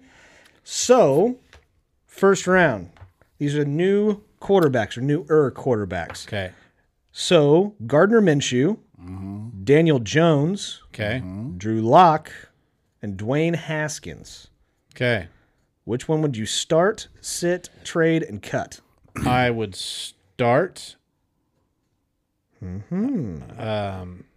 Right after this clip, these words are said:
Speaker 2: I'm trying to remember 'em all. It was Minshew, Haskins,
Speaker 1: Mi-, Minshew,
Speaker 2: Jones,
Speaker 1: Jones, Lock,
Speaker 2: Lock.
Speaker 1: and Haskins.
Speaker 2: I start Lock.
Speaker 1: You would start Lock?
Speaker 2: Yes.
Speaker 1: Wow.
Speaker 3: Is it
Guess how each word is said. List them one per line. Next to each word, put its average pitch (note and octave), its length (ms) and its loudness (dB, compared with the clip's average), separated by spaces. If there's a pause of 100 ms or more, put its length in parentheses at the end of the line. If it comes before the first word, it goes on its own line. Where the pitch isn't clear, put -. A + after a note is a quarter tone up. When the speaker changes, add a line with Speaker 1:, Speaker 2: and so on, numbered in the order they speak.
(120)
Speaker 2:
I'm G2+ 120 -14
trying G#2 180 -10
to A#2 60 -8
remember A2+ 200 -6
'em G2 100 -8
all. G2+ 100 -8
It - 40 -12
was F#2 100 -14
Minshew, B2+ 460 -6
Haskins, A2+ 840 -4
Speaker 1:
Mi-, D#3+ 160 4
Minshew, F3+ 500 0
Speaker 2:
Jones, B2 340 2
Speaker 1:
Jones, D#3+ 600 2
Lock, C#3 300 0
Speaker 2:
Lock. B2 200 4
Speaker 1:
and C3+ 100 -2
Haskins. B2 440 -2
Speaker 2:
I G2+ 40 -4
start C3 380 0
Lock. G#2+ 360 -6 (240)
Speaker 1:
You C#3 120 0
would D3+ 140 0
start E3 520 2
Lock? A#2 560 -4
Speaker 2:
Yes. A2+ 480 -4 (280)
Speaker 1:
Wow. B2 420 0
Speaker 3:
Is C#3+ 160 0
it A3+ 260 2